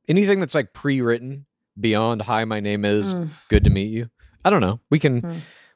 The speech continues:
Speaker 1: we can argue the minutia of
Speaker 2: Yeah.
Speaker 1: that later, I suppose. But, uh,
Speaker 2: No, I'll, I'll just give it to you. Speed
Speaker 1: Oh,
Speaker 2: agreement.
Speaker 1: thank you. <laughs> Then our, our twenty-second limo exit is Conchetta Chippy, Aunt Chippy from Jimmy Kimmel, Jimmy Kimmel's aunt,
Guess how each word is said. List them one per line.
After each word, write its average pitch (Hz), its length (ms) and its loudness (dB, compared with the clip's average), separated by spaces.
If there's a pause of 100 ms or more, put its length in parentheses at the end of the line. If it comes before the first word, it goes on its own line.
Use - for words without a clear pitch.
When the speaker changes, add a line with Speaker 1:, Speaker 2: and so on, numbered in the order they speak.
Speaker 1:
we 120 80 -2
can 113 140 0
argue 98 240 2
the 92 80 0
minutia 92 360 2
of 95 60 -4
Speaker 2:
Yeah. 98 100 4
Speaker 1:
that 90 100 0
later, 92 240 4
I 82 40 4
suppose. 95 360 0
But, 110 340 0
uh, 135 220 6
Speaker 2:
No, 202 140 -4 (380)
I'll, 165 140 -6
I'll 165 60 -8
just 165 200 -10
give 143 120 -4
it 139 80 -10
to - 140 -8
you. 143 40 -6
Speed 147 280 -6
Speaker 1:
Oh, 131 40 -4
Speaker 2:
agreement. 123 280 0
Speaker 1:
thank 98 200 0
you. 95 80 2
<laughs> - 60 2 (800)
Then 240 200 2
our, 254 140 4 (500)
our 147 120 4
twenty-second 208 500 2
limo 175 160 4
exit 147 340 2
is 233 540 4 (1200)
Conchetta 175 600 2 (120)
Chippy, 147 600 0 (440)
Aunt 147 280 4
Chippy 135 520 2
from 120 640 0 (100)
Jimmy 135 280 0
Kimmel, 123 360 0
Jimmy 120 240 -4
Kimmel's 107 440 -4
aunt, 104 500 0